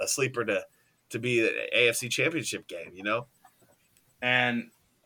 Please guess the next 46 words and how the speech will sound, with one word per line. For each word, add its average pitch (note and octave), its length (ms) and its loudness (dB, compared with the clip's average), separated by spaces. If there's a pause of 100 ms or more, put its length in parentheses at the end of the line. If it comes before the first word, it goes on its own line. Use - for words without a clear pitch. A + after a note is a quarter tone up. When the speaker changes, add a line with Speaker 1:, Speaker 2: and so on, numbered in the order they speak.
Speaker 2:
also D3 340 4
in C#3 60 0
the C#3 60 0
division, A#2+ 640 -4
uh, A2+ 240 0
the G#2+ 80 -6
Patriots A#2+ 500 -6
made A2+ 160 -2
a G#2 40 -4
couple F#3+ 240 0
of D#3+ 60 -4
moves. D#3 360 -2
No F3+ 160 4
one F3+ 160 4
cares. B2 340 4
Their F#3+ 160 10
offseason D3 500 6
doesn't B2+ 280 2
start A#2 420 2
until A#2 240 -2
week A2+ 240 -6
three C#3 240 0
when B2+ 140 -2
they A#2+ 80 -4
start A#2 260 0
signing A2+ 300 -2
guys A2 260 2
who A2 80 -10
are G#2+ 60 -4
bagging G#2+ 320 0
groceries, C3+ 680 0 (400)
who C#3 120 4
then C3+ 180 8
come C3 160 0
in B2+ 80 4
and A#2+ 120 2
rush A2+ 180 2
for A#2+ 80 -4
two A#2+ 160 -6
hundred G#2+ 200 0
fifty G#2+ 220 -6
yards G2+ 240 -6
in G2 80 -12
a G2+ 40 -8
game. G#2+ 280 -4 (800)
So, - 380 -6